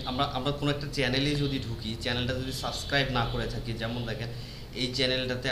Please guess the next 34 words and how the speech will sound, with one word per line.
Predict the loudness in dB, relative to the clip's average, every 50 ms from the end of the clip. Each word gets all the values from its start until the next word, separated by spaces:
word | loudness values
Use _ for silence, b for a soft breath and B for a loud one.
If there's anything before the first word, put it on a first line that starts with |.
| 0 2
আসছি, | 0 0 -2 -2 -4 -4 -4 -4 -6 B B B B B -10 -6
কিউট | -4 -2 -2 -2 -2 0
বেবি | 0 2 4 4 2 2 2
রিহাব, | 2 2 0 0 0 -2 -4 -4
এই | -2 -2 -2 -2
চ্যানেলটাতে | -2 0 0 0 -2 -2 -4 -4 -6 -6 -6
ঢোকা | -6 -6 -4 -4 -2 -2
মাত্রই | -2 -2 -2 -2 -2 -2
যদি | -2 -2
আমরা | -2 -2 -2 -2 -4
কোনো | -4 -4 -4 -4
সাবস্ক্রাইব | -4 -4 -4 -4 -2 0 0 0 2 0
না | 0 -2 -2
করি, | -4 -6 -6 -6 -6 -4
এই | -2 0 0 0 0
যে | 2 2 2
একটা | 2 2 0 0
ভিডিও | 2 4 4 4 4 2
শো | 0 -4 -4 -6
করছে | -8 -6 -6 -6 -6 -8 -8 -10 -10 -10 -8 -8
এখানে, | -6 -8 -8 -8 -10 -10 -10 -10 -10 -8 -8 -6
দেখতে | -6 -4 -2 -2
পাচ্ছেন? | -2 -2 -4 -4 -6 -6 -8 B B B B B B B -4 -4
এই | -2 0
যে | 0 0
এখানে | 2 0 0 0
একটা | -2 -4 -4 -2
ভিডিও | -2 0 2 2 2 2 0
শো | -2 -2 -4 -4
করছে, | -4 -4 -2 -4 -4 -4 B B B B B -8
তো | -8 -8 -8 -6 -2
এই | 2 6 6 8 8 6 6 4 2 0
ভিডিওটাই | 2 2 2 4 2 2 0 0 0 2 2 2 2 2
হচ্ছে, | 0 -2 -2 -4 -4 -6 -6 -4 -4